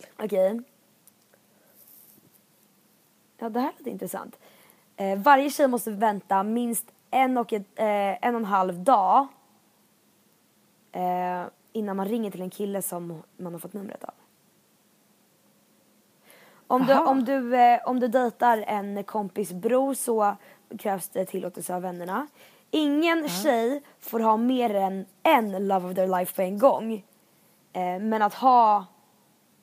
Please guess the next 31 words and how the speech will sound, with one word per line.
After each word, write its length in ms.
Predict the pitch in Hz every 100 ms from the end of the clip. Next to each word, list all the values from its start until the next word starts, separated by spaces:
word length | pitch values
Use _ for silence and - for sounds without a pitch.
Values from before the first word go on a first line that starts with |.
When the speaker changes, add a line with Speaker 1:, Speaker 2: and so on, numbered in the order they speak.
| _ _ _ _
Speaker 1:
men 240 | - 285 240 - _ _ _ _ _ _ _ _ _ _ - - -
Speaker 2:
Okej, 220 | 233 262
Speaker 1:
Girl 80 | 294
Speaker 2:
men 100 | 294
vi, 60 | 302
Speaker 1:
code 180 | 311 -
är 220 | 254 214
ju 60 |
Speaker 2:
helt 220 | 415 285 359
enkelt 400 | 320 254 294 -
så 120 | 285
finns 400 | 302 277 240 -
det 200 | 233 214 - - _
trettioen 880 | - 277 - 330 277 311 285 240 240 - -
regler 560 | - 254 294 233 214 196
på 180 | - 233
girl 480 | 220 180 277 262 233
code. 420 | - 190 214 247 - - -
Och 100 | 226
jag 120 | 311
hade 180 | 339 233
faktiskt 220 | - 277
inte 240 | 214 -
någon 200 | 220 214
aning 280 | 208 190 240
om 60 | 226
det. 60 | -
Hade 200 | 190 247
du 100 | 220
det? 160 | 185 - - _
Speaker 1:
Nej! 840 | 208 214 294 403 269 196 185 170